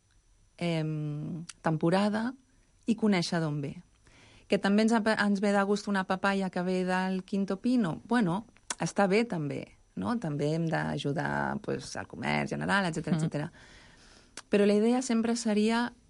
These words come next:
Speaker 1: ser una mica crític i curiós i averiguar d'on venen les coses.
Speaker 2: Mhm.
Speaker 1: A partir d'aquí, intentar fer dietes que no siguin molt, em,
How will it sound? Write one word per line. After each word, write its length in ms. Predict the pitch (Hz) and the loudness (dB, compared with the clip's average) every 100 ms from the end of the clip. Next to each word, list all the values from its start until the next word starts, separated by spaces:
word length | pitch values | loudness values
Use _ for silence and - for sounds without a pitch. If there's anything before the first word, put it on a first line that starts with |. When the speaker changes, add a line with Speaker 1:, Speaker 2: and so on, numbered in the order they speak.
| _ _ | _ _
Speaker 1:
ser 320 | - 214 208 - | -2 2 2 0
una 200 | 214 202 | 0 2
mica 300 | 180 170 156 | 0 0 -4
crític 460 | - 208 233 311 - | 0 -2 0 -6 -6
i 80 | 190 | -8
curiós 600 | - 165 151 147 151 - - | -2 0 0 -2 -6 -10 -2
i 140 | 190 | 0
averiguar 520 | 180 175 180 180 226 277 | 2 2 2 2 2 2
d'on 160 | 208 | 2
venen 280 | 185 160 151 | 2 0 -2
les 160 | 143 - | -8 -10
coses. 600 | 151 143 143 170 - - | -10 -8 -10 -12 -8 0
Speaker 2:
Mhm. 300 | 165 165 233 - _ _ - | 2 2 -2 -8 _ _ -6
Speaker 1:
A 80 | 190 | -2
partir 380 | 185 180 233 240 | 0 0 2 2
d'aquí, 520 | 220 - 240 233 311 _ _ _ _ - _ - | 0 0 2 0 -4 _ _ _ _ -20 _ 0
intentar 420 | 208 202 202 233 | 2 4 2 2
fer 140 | 233 220 | 0 2
dietes 420 | 208 208 226 220 | 2 0 -2 -2
que 120 | 208 | -2
no 160 | 202 190 | 0 -2
siguin 400 | - 190 185 165 160 160 | -2 0 2 2 2 2
molt, 500 | 160 156 147 151 - | 2 2 0 -2 -8
em, 560 | - 156 147 147 147 | -6 -4 -4 -4 -6